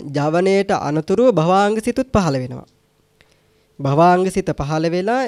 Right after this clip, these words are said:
අනුතුරුව චුති කෘත්‍ය කරමින් ප්‍රතිසන්දිය ලබන සිතක් තියෙනවා. ඊළඟට තවත් සිතක් තියෙනවා ජවනයේට අනුතුරුව තදාරම්මන සිත් දෙකක් පහළ වෙලා ඉන් අනුතුරුව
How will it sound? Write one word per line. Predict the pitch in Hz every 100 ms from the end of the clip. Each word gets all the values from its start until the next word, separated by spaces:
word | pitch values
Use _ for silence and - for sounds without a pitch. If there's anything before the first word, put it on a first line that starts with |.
| -
අනුතුරුව | 160 196 226 226 233 220 - _ _
චුති | - 180
කෘත්‍ය | 185 180 - 151
කරමින් | 160 151 147 147 160 _ _ _ _ _ _ _
ප්‍රතිසන්දිය | 160 151 - 151 143 185 269
ලබන | 151 143 139
සිතක් | - 139 135
තියෙනවා. | - - - 330 _ _ _ _ _ _ _ -
ඊළඟට | 190 175
තවත් | 151 165
සිතක් | - 190 196
තියෙනවා | 196 220 240 262 208
ජවනයේට | 147 151 170 190 196
අනුතුරුව | 202 202 208 220 240 294 381 - _ _ -
තදාරම්මන | 151 175 202 220 214 208 202
සිත් | 185 156
දෙකක් | 151 147 -
පහළ | 135 147 139
වෙලා | 147 165 233 339 - _ _ _ _ _ _ _ -
ඉන් | 196
අනුතුරුව | 180 165 185 208 226